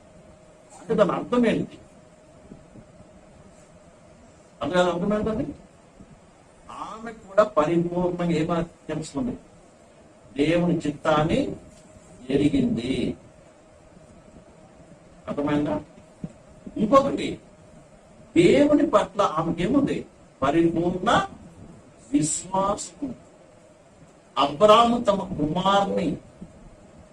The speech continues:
పంపించకపోవడానికి గల కారణం ఇంకొకటి ఏంటంటే,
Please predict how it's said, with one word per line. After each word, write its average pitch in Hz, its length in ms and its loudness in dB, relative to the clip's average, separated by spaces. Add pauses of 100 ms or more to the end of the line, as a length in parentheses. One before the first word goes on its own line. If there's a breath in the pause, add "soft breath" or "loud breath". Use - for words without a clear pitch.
(380)
పంపించకపోవడానికి 170 1040 -2
గల 160 60 -2
కారణం 156 600 0
ఇంకొకటి 147 320 -2
ఏంటంటే, 123 600 -6